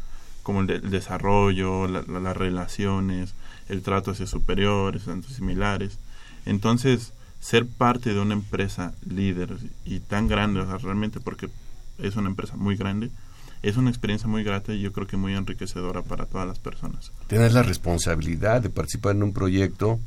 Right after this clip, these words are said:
Speaker 2: y de saber que están trabajando conjuntamente con otras personas y que
Speaker 1: Sí.
Speaker 2: si quedan mal ustedes, pues queda mal todo el
Speaker 1: Sí.
Speaker 2: equipo.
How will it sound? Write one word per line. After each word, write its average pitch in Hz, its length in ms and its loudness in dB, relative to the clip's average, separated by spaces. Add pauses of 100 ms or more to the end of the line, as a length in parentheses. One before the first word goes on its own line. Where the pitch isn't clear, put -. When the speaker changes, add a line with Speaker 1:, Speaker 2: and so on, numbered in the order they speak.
(500)
Speaker 2:
y 85 160 0
de 80 120 0
saber 87 400 4
que - 80 -4
están 92 320 4
trabajando 85 540 2
conjuntamente 85 640 0
con - 140 -4
otras - 200 -4
personas 87 580 0
y - 60 -4
que 98 140 -2
Speaker 1:
Sí. 78 80 -2
Speaker 2:
si - 40 -6
quedan 90 220 2
mal 87 160 2
ustedes, 85 380 0
pues - 240 -8
queda 80 220 -2
mal 78 160 0
todo 82 180 0
el 78 140 0
Speaker 1:
Sí. - 140 -2
Speaker 2:
equipo. 95 220 2